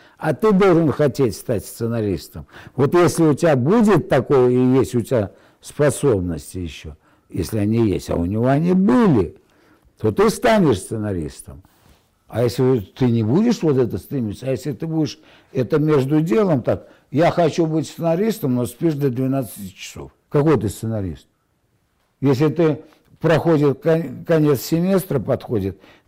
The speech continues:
а ты не написал еще сценария, одну треть всего написал, а уже надо было давно его написать.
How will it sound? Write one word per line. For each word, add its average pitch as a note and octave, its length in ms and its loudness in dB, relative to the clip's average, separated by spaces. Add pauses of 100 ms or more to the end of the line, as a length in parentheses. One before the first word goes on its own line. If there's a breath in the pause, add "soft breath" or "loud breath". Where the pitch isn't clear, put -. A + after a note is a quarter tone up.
(120)
а C#3 540 2 (680)
ты D#3 100 2
не D3+ 140 4
написал C3+ 500 0
еще A2+ 220 -6
сценария, G2 720 -4 (1120 soft breath)
одну A#2 300 0
треть G#2+ 320 -2
всего F2 180 -8
написал, D#2+ 640 -12 (580)
а F#2+ 100 -8
уже C#3+ 440 0 (300)
надо A2+ 400 -4
было G2+ 680 -4
давно F#2 400 -4
его G2+ 160 -6
написать. E2+ 540 -10